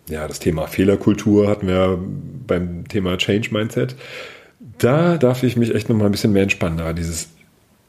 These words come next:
richtig machen wollen und nicht scheitern, keinen Fehler machen,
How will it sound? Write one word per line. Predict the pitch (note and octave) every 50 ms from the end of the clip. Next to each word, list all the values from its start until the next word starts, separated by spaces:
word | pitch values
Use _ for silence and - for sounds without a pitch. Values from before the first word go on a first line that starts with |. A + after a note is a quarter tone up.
| _ _ - - _ -
richtig | - - - F2+ F#2+ B2 B2+ - A2 G2+ - -
machen | F#2 F2+ - - G2+ F2+ F2
wollen | D#2+ E2+ E2 E2 E2+ E2+ E2+ E2+ F2 F#2
und | - - F2 E2 - -
nicht | G#2 A2+ - -
scheitern, | - - - F#2+ F#2+ F2+ - - F2 F2 E2+ E2+ E2+ E2+
keinen | - - - G#2+ A2
Fehler | A2 - - - F2+ F#2+ F2+ F2 F2
machen, | F2 F2+ F2 - - F2 E2+ F2 E2+ E2+